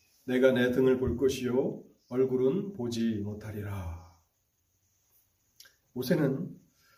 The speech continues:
하나님의 영광을 보여달라고 간구했는데 하나님께서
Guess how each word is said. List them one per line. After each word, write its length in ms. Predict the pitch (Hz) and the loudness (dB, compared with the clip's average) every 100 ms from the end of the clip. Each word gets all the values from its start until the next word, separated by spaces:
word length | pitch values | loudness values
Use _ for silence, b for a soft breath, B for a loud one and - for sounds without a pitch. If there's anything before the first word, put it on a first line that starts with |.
| _ _ _ _ _ _ | _ _ _ _ _ _
하나님의 400 | 196 190 185 180 | 8 10 10 6
영광을 400 | 139 139 147 143 | 4 2 2 2
보여달라고 920 | 135 139 131 120 123 117 117 107 101 | 2 2 2 -2 -4 -4 -6 -8 -10
간구했는데 640 | 120 123 127 120 107 104 113 | -12 -8 -6 -4 -4 -6 -6
하나님께서 880 | 139 123 113 123 113 117 113 131 | -4 -4 -6 -6 -8 -8 -10 -12